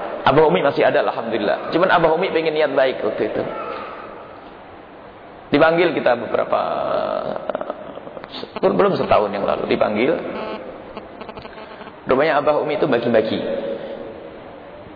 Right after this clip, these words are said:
Bagian kakak sana, bagian kakak yang dua sini, bagian kamu sini.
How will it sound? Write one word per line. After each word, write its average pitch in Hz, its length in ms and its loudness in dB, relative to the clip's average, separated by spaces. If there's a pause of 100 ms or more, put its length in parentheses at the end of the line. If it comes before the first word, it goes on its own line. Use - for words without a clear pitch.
(840)
Bagian 117 320 6
kakak 120 400 4
sana, 120 320 2
bagian 107 240 0
kakak 110 240 0
yang 107 80 -6
dua 120 160 4
sini, 120 240 -2
bagian 104 240 2
kamu 104 240 0
sini. 101 280 -4